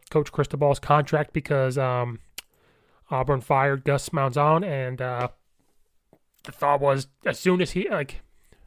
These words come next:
so what happened was Coach Lovie Smith was fired from Illinois. Then later on in that day, I think,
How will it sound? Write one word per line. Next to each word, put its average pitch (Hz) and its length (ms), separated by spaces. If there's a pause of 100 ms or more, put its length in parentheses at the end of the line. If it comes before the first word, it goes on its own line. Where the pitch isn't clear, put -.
(140)
so - 160
what 175 100
happened 196 260
was 170 180
Coach 170 220
Lovie 175 180
Smith 160 260
was 156 120
fired 143 240
from 147 100
Illinois. 127 340
Then 127 120
later 175 180
on 170 140
in 156 60
that 147 200
day, 143 220
I - 20
think, 139 340